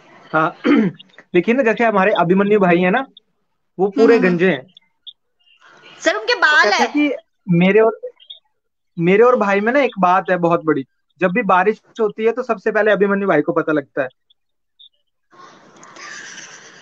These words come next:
Speaker 2: क्योंकि वो गंजे
Speaker 1: <laughs> और इससे बड़ी बात, और ऐसा जैसे ना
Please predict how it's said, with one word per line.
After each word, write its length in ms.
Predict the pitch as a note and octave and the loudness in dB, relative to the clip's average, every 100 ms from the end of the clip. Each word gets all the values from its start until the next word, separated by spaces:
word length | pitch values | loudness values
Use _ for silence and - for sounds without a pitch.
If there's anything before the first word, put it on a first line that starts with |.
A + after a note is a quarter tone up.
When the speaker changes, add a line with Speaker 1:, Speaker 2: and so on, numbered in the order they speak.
| - - - _ _ - - E4+ - | -20 -20 -20 _ _ -12 -10 -12 -4
Speaker 2:
क्योंकि 260 | F#4+ F4 | -2 0
वो 320 | G4 G#4+ - G4+ | 0 2 2 -2
गंजे 840 | - C#4+ B3+ - G3+ D4 G4+ G4+ G#4+ - B4 _ - - _ _ _ _ - | -6 -6 -8 -6 -8 -6 -6 -6 -14 -14 -16 _ -20 -20 _ _ _ _ -8
Speaker 1:
<laughs> 920 | - C#5+ F4+ C4+ C4 - - - A#3+ | -4 0 0 0 -2 -4 -8 -8 0
और 140 | A#3+ | 2
इससे 220 | B3 - A3 | 2 0 0
बड़ी 140 | A#3+ | 2
बात, 200 | G#3+ A3+ - _ _ _ G#3 | 2 0 -2 _ _ _ -2
और 260 | A3+ B3+ - _ _ G#3 | 0 0 -6 _ _ -2
ऐसा 280 | G#3 B3 G#3+ | 0 -2 -2
जैसे 220 | G#3+ A3+ | 0 0
ना 120 | B3+ | 0